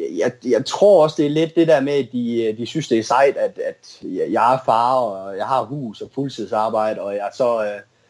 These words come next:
stadigvæk tror så meget på sporten samtidig, hvor mange de måske lige så stille havde, ja, havde hoppet fra sporten og, og tænkt mere på familie, øh, i den situation. Øhm, så jeg tror, det er lidt det, de synes, der er sejt, øhm, fordi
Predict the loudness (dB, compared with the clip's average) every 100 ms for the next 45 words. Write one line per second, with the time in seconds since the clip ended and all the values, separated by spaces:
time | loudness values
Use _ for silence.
0 | _ _ 2 4 6 2 2 2 2 2
1 | 0 0 -4 -14 0 2 2 0 -2 -2
2 | -2 -2 2 2 2 0 0 -2 0 0
3 | 2 0 -2 2 4 4 4 0 -2 _
4 | _ _ _ _ _ _ _ _ 2 2
5 | 2 -10 -8 -4 -2 0 -2 0 -2 2
6 | 2 2 -2 -4 -6 0 0 0 -2 -4
7 | -4 -4 0 0 -2 -6 -4 2 4 4
8 | 2 2 0 0 2 2 0 -4 _ _
9 | _ _ _ 2 4 4 2 0 -2 -4
10 | -6 -6 -8 -6 2 4 4 2 4 4
11 | 2 0 2 0 -2 -8 -2 0 0 0
12 | 0 0 -2 -8 -6 -4 -6 -6 -4 -2
13 | -2